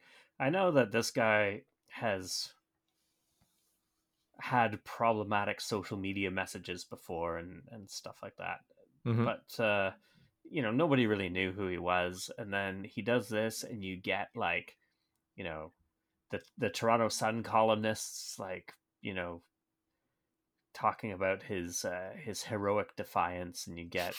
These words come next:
Speaker 1: you know, you get, like, the QAnon guys, and you get the anti-maskers. You got some, like, actual racists, like, you know, there was one guy who showed up and somebody found pictures of him, like, hanging out with David Duke,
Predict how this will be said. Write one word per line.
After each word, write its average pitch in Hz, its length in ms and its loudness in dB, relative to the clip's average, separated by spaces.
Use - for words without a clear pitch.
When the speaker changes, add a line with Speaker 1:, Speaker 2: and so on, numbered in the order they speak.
Speaker 1:
you 104 140 -6
know, 82 240 -4
you 107 140 -4
get, 113 260 6
like, 98 420 -2
the 104 80 -6
QAnon 101 840 2
guys, 92 760 4
and 87 160 -8
you 87 60 -10
get 95 180 -4
the 92 100 2
anti-maskers. 92 1120 -2
You 113 120 2
got 113 340 8
some, 101 300 2
like, 95 260 2
actual 98 720 0
racists, 92 840 -4
like, 92 220 -2
you 107 120 -6
know, 92 160 -4
there 131 100 2
was 117 200 0
one 131 220 10
guy 120 220 10
who 120 120 6
showed 113 320 2
up 120 220 6
and 98 120 -4
somebody 107 280 0
found 107 300 4
pictures 107 300 -2
of 101 140 0
him, 107 200 2
like, 101 160 0
hanging 98 380 0
out 104 100 0
with 104 200 -6
David 87 440 -2
Duke, 87 280 -4